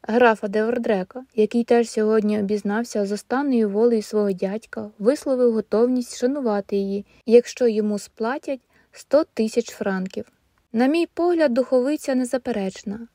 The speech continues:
але процес набере шелесту, а вам, певне, краще б його уникнути.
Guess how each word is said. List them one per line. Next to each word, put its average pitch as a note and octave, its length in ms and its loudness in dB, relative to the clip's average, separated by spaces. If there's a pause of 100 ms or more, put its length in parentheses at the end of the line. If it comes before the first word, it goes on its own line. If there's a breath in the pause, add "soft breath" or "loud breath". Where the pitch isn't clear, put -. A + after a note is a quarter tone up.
але A3+ 220 6
процес D#4+ 560 -2 (220 soft breath)
набере A#3 360 2
шелесту, G3+ 720 -6 (180)
а B3+ 100 -2
вам, F4 220 0
певне, D4 360 0
краще A#3+ 380 -4
б A#3+ 80 -10
його A3 220 0
уникнути. G3 680 -4